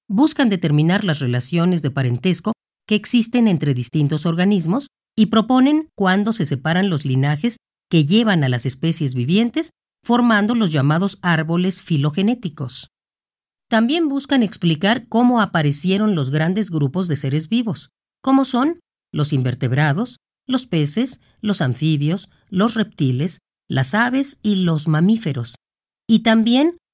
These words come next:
cómo es que se extinguieron grandes grupos como los dinosaurios, proceso que ha sido denominado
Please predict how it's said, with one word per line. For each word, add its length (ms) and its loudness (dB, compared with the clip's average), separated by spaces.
cómo 340 2
es 220 0
que 120 -2
se 120 0
extinguieron 640 0
grandes 480 0
grupos 480 -2
como 340 -2
los 160 -4
dinosaurios, 840 -4
proceso 520 2
que 100 -2
ha 40 0
sido 300 0
denominado 680 2